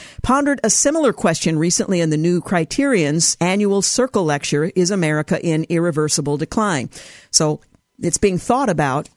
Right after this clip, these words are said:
in places far from home. Well, he, um, uh, Black was scheduled to give his lecture in person at the New Criterion in New York, but at the last minute,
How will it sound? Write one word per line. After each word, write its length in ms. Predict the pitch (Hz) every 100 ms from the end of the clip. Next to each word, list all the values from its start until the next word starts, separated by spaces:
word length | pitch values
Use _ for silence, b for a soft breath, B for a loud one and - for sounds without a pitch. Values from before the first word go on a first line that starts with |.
| -
in 220 | 151 151
places 520 | - 165 - 156 -
far 280 | - 151 143
from 180 | - 143
home. 420 | 190 185 - 170 _ _ _ _ _ _ _ B B B B B
Well, 200 | 202 190
he, 340 | 165 233 220 -
um, 400 | 180 165 160 - 170
uh, 60 |
Black 380 | 165 185 233 -
was 120 | 190
scheduled 420 | - 196 190 202
to 100 | 190
give 260 | 143 208 277
his 180 | 240 170
lecture 380 | 170 151 175 175
in 220 | 190 214
person 360 | 196 156 175
at 220 | - 156 160
the 80 |
New 180 | 160 196
Criterion 640 | 196 165 156 185 170 165
in 140 | 151 151
New 40 |
York, 460 | 147 190 170 170 -
but 180 | 170 190
at 140 | 175
the 100 | 160
last 320 | 165 175 -
minute, 320 | 190 196 190